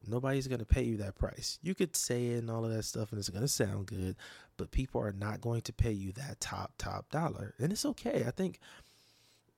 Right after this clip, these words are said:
the whole get paid what you're worth movement is kinda overrated at this point,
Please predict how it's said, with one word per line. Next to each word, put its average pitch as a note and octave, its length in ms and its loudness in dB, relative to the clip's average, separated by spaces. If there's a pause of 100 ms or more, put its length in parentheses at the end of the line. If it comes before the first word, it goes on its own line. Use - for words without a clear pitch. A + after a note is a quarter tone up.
(300)
the - 100 0
whole D3 180 2
get C3 200 -2
paid B2+ 200 2
what B2 240 0
you're A#2 80 6
worth A2 400 2
movement G2+ 420 -2 (800)
is A#2+ 160 2
kinda D#3+ 380 2 (140)
overrated A#2+ 680 4
at F#2 140 0
this - 180 -2
point, - 300 -4